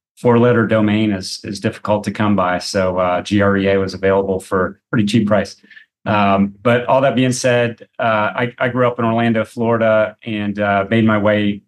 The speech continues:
uh, here to Dallas through the military. I went to West Point, U S Military Academy, and, uh, then ended up in the Army. And my last duty station was in Killeen, Texas, uh, Fort Hood, which is now Fort Cavazos.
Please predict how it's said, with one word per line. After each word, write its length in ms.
uh, 220
here 580
to 140
Dallas 640
through 160
the 60
military. 580
I 60
went 200
to 300
West 300
Point, 240
U 160
S 160
Military 480
Academy, 580
and, 340
uh, 340
then 300
ended 240
up 160
in 80
the 140
Army. 580
And 260
my 120
last 320
duty 160
station 480
was 160
in 180
Killeen, 420
Texas, 640
uh, 340
Fort 320
Hood, 240
which 160
is 100
now 280
Fort 340
Cavazos. 680